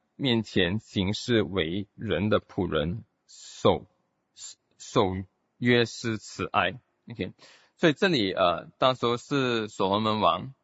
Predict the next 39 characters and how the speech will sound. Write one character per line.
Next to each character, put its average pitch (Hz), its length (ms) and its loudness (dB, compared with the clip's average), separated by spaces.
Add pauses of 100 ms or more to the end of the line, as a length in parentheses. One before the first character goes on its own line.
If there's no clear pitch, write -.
他 107 120 -4
建 120 160 -2
了 104 60 -2
圣 131 260 -2
殿， 117 260 0 (200)
他 104 120 -2
要 101 260 2 (100)
献， 104 380 -4 (140)
献 113 300 -4
祭， 107 260 -8 (140)
OK， 90 240 -10 (140)
把 - 160 -8
圣， 110 300 -6
献， 107 320 -2 (100)
献 123 240 0
堂 95 300 -4
礼 - 160 -10
哈， 120 200 -18 (300)
OK。 78 220 -6 (1700)
<clears throat> 113 300 4 (400)
二 - 120 0
十 113 160 -4
四 120 160 -4
节， 87 400 -2
你 107 180 -2
谨 143 340 2
守 113 260 4
了 98 400 2
你 101 380 -2 (100)
应 151 260 2
许 90 460 -4 (300)
过 123 240 4
你 95 260 -6 (100)
仆， - 260 -6 (320)
你 110 200 2
仆 101 260 0
人 92 320 2
我 92 320 0
父 104 320 -2